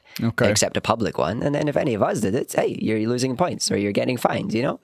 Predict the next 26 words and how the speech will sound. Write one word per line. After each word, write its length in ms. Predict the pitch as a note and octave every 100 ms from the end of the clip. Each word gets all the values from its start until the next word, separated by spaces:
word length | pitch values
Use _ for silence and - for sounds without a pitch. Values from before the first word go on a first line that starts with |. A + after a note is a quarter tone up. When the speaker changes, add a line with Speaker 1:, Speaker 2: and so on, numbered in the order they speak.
| -
Speaker 2:
There's, 200 | C3 - - - - - _
it, 160 | - D3
there 140 | D#3 -
is, 220 | F3 C#3
there's 300 | C3 - A2 -
a 100 | B2
different 440 | B2 C#3 D3 -
system. 500 | - C#3 - G2 - - C#3+
Speaker 1:
Yep. 140 | D#3+
Speaker 2:
And 120 | A2+
if 120 | A#2 A2
you, 80 | G2+
if 100 | A2
you 100 | A#2
see 240 | - A#2
the 100 | C3+
dis-, 220 | D3+ D#3 -
different 440 | A2+ C#3+ E3+ D#3
system 340 | F3+ D#3+ E3+
and 120 | C3+ G2+
you're 100 | F#2
annoyed 300 | F2+ G2+ C3
by 80 | D3+
the 100 | D3+
different 300 | D#3 D#3 D3
system, 440 | D#3 - D#3+ E3+